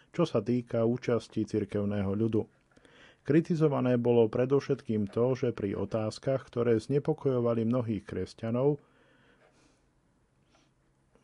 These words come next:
no prekračovali kompetenciu diecézy, síce synody mohli posielať vóta do Ríma, tam však neboli tieto vóta uznané ani za hodné odpovede.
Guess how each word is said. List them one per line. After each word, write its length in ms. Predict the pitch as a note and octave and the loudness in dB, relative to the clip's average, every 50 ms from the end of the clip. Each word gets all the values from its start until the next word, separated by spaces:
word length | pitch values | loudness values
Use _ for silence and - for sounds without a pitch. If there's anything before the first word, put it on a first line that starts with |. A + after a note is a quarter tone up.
| _ _ _ _ _ _ _ - | _ _ _ _ _ _ _ -4
no 400 | B2+ B2+ A#2+ A2+ A2+ A2+ A#2+ - | 0 0 2 2 2 0 0 -2
prekračovali 800 | - - D3 E3+ - - D3 B2+ - - C3 B2 A#2+ A#2 A#2 A2+ | -2 0 0 0 0 0 -2 -2 -2 -2 0 2 2 2 2 0
kompetenciu 800 | - - D3+ D#3+ D3 D#3 C3+ A#2+ C3 A#2+ A2+ A2 - - A2+ G2 | 0 0 -2 0 2 0 0 2 0 0 -2 -2 -2 -2 -2 -2
diecézy, 800 | F#2 A2 C3+ C#3+ C#3+ C3+ - - A#2 A2 G#2+ G2+ A#2 B2 C#3 C#3 _ _ _ _ _ | 0 0 0 0 0 0 0 -2 -2 -2 -2 -2 -2 -2 -2 -4 _ _ _ _ _
síce 400 | - - C#3 B2+ A#2+ - B2+ A#2+ | -4 -2 -2 -2 -2 -2 -4 -4
synody 400 | - - D3+ C#3+ C3+ B2+ A#2+ B2 | -2 -2 -2 -2 -2 0 0 0
mohli 480 | A#2+ C3+ D#3 D#3+ C3+ A2 A2 G#2 G#2 G2 | 0 2 0 0 0 -2 -2 -4 -4 -4
posielať 800 | - _ _ - - C3 A#2+ - - B2 A#2+ A2+ A2+ A2 G#2 G2+ G#2 | -8 _ _ -4 -2 -2 -2 -2 -2 -2 0 0 0 0 -2 -2 -2
vóta 400 | G2+ G#2 A#2 B2+ A#2+ B2 - A2 | -2 -2 -2 -4 -4 -4 -4 -4
do 160 | G2+ G2 A2 A#2+ | -4 -2 -2 0
Ríma, 480 | B2 B2 A2 G#2 G2 G2+ G#2+ B2 B2+ - _ _ _ _ - - - - _ _ _ - | 0 0 -2 -2 -2 -4 -4 -6 -8 -10 _ _ _ _ -20 -20 -20 -20 _ _ _ -6
tam 160 | - E3 F3 | -2 -2 -2
však 320 | E3 - - B2+ A#2 A2+ B2 | -2 -2 -2 -2 -2 0 0
neboli 480 | C3+ C#3+ C#3 B2+ A#2+ A2+ A2+ A#2 A#2 | 0 0 0 0 0 0 0 -2 -2
tieto 320 | - - A#2 A2 G#2+ - G#2+ | -2 -2 -2 -2 -2 -2 -2
vóta 320 | G#2 A2+ A#2+ A#2 - A2 | -2 -2 -4 -4 -2 -2
uznané 640 | G#2+ A#2 A#2 A2 - A#2 G#2+ G#2+ G#2 A2 A2+ A#2 - | 0 0 -2 -2 -4 -4 -4 -2 -4 -4 -4 -4 -4
ani 240 | A2+ G#2+ G#2+ G#2 G#2 | -4 -4 -2 -2 -2
za 160 | G2 G2+ F#2+ | -2 -2 -2
hodné 320 | F#2 A2 G#2 F#2+ G2+ G2 | -2 -2 -2 -2 -2 -2
odpovede. 640 | G2 G2+ G2 - - G#2 G2 G2 F#2+ F2+ - - - | -2 -4 -4 -4 -4 -4 -2 -2 -4 -4 -6 -8 -10